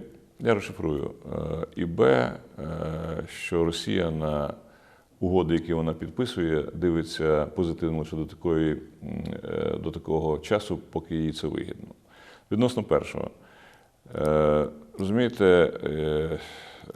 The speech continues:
в українському політикуму, політикумі завжди було, м, е,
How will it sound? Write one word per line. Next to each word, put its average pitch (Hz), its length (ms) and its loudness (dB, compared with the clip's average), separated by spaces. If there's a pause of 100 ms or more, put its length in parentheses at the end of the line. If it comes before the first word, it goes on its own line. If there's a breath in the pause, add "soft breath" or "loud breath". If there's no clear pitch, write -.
(340)
в 80 180 -2
українському 87 1040 0 (300)
політикуму, 85 680 -2 (440)
політикумі 87 380 -4
завжди 90 260 2
було, 85 440 4 (100)
м, 76 480 -6 (720 loud breath)
е, - 560 -2